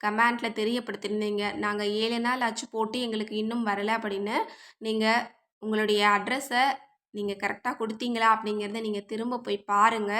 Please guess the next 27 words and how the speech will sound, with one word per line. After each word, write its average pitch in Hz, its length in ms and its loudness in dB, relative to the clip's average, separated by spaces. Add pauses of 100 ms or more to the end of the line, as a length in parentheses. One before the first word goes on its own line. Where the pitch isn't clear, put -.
(400)
ஏன்னா, 220 260 2
நிறைய 226 460 0 (100)
பேருடைய 226 500 0
அட்ரஸ் 208 420 0
திரும்ப 240 320 -4
வந்துருச்சுன்னு 220 540 -4
சொல்லி 214 320 -2 (460)
நாற்பது 254 680 8 (400)
கொரியர் 269 360 2
வந்து 220 220 0
ரிட்டர்ன் 247 380 0
வந்திருக்கு. 220 500 0
அவங்க 220 320 4
திரும்பவும் 302 540 4
உங்களை 233 240 4
வந்து 233 260 0 (300)
தொடர்பு 277 400 0
கொள்ளுவாங்க, 226 560 2 (140)
கண்டிப்பா 240 480 -2
கேட்டுட்டு 233 480 -2
திரும்பவும் 240 480 -4
போடுவாங்க. 214 420 0 (400)
அதனால 220 340 4
நீங்க 233 220 -4 (100)
பொறுமையா 254 460 -2
இருங்க. 214 240 -2 (560)
யாருக்குமே 247 840 8